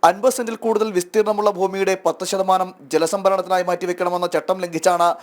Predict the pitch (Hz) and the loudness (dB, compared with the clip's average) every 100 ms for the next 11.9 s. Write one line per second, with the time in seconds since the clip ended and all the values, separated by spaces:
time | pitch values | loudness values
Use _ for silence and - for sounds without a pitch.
0 | - _ 139 156 190 185 175 175 175 170 | -12 _ -4 -2 0 0 0 -2 -2 -2
1 | 160 170 170 175 180 170 170 170 170 _ | 0 0 2 -2 -2 -2 2 0 -2 _
2 | - - 156 180 180 180 - 143 156 175 | -20 -4 -2 0 0 -2 -2 -2 0 0
3 | 175 175 180 165 175 170 165 156 180 175 | -2 -2 -4 -4 -6 -6 -8 -2 -2 -2
4 | 185 180 175 175 165 170 185 165 170 160 | -6 -4 -4 0 0 0 -2 0 0 0
5 | 175 165 160 156 175 180 170 170 175 175 | -2 -4 -2 0 0 0 -6 0 2 2
6 | 165 - - _ 165 165 180 180 170 175 | -4 -14 -20 _ 2 2 0 0 0 -2
7 | 170 170 - _ _ - 175 214 240 240 | -2 -4 -6 _ _ -2 0 0 2 2
8 | 240 220 226 226 214 208 214 220 - 160 | 2 -6 -4 -2 -2 0 0 2 0 0
9 | 185 214 208 190 147 160 202 208 202 - | 0 -2 0 -2 -2 -2 0 0 -2 -2
10 | 165 208 185 202 196 190 190 190 - - | -2 -2 0 -2 -2 0 0 0 -6 -20
11 | - - 156 196 202 190 196 190 196 | -2 2 4 4 2 -2 -2 0 0